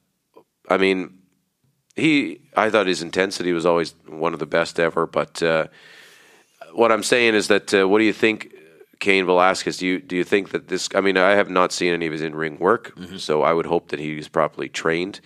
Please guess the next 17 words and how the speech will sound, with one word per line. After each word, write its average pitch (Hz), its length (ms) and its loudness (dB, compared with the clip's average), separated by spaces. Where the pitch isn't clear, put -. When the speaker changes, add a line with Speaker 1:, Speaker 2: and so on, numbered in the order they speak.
Speaker 2:
Mm-hmm, 87 140 -14
mm-hmm. 73 320 -18
Speaker 1:
But, 78 320 -2
uh, 80 340 2
do 92 100 -4
you 95 60 4
think 95 180 0
it's - 160 -4
gonna 92 180 0
be 87 200 -4
something 87 460 -4
that, - 340 -8
that 92 280 2
could 87 180 -4
be 85 140 -2
a 82 60 0
bidding 85 580 -2